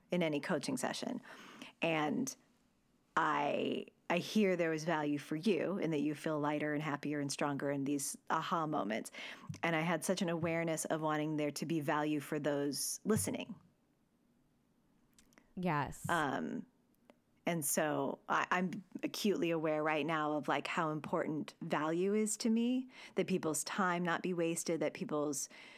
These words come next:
Speaker 1: mental resources not be wasted, that, that
Speaker 2: Right.
Speaker 1: there's so much value in where we put our time and our energy, what we listen to, what we read. Um, so it was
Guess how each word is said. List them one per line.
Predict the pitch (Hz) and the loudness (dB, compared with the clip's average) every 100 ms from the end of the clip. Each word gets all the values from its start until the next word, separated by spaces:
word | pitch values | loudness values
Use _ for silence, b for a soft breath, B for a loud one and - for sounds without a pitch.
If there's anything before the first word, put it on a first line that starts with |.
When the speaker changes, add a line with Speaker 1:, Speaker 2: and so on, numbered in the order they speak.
| B B B B | B B B B
Speaker 1:
mental | 185 185 175 185 165 | 2 4 2 0 0
resources | 151 151 - 175 180 185 175 | 0 0 2 0 2 0 2
not | 165 - | 0 0
be | 156 | 0
wasted, | 147 135 147 - 196 208 214 _ _ _ _ _ _ _ _ _ _ - _ - - _ _ _ | 0 0 -2 0 0 -2 -6 _ _ _ _ _ _ _ _ _ _ -20 _ -20 -20 _ _ _
that, | - 170 | -2 0
that | |
Speaker 2:
Right. | 165 151 156 | 0 -2 0
Speaker 1:
there's | 131 156 - | 0 0 0
so | 180 | 0
much | 165 151 - | 0 -2 -4
value | - 151 160 143 147 156 165 170 - _ _ _ _ _ _ _ _ _ - - | -8 -2 0 2 2 0 -2 -4 -10 _ _ _ _ _ _ _ _ _ -14 -6
in | 156 160 147 | -2 -2 0
where | 180 170 | 2 2
we | 170 | 0
put | 175 180 | 0 0
our | 160 | 0
time | - 175 165 | -2 -2 0
and | 165 | 0
our | 156 | 0
energy, | - 160 160 160 | 0 -2 -2 -2
what | 151 - | -2 -2
we | |
listen | 151 156 175 | -2 -2 -2
to, | 160 175 | -2 -2
what | 156 - | -2 -2
we | 156 | -4
read. | 143 156 147 147 151 165 b b b b b b b | -4 -2 0 0 0 -4 b b b b b b b
Um, | 175 156 143 - B B | 0 0 0 -4 B B
so | 208 | 2
it | 175 | 2
was | 165 | 0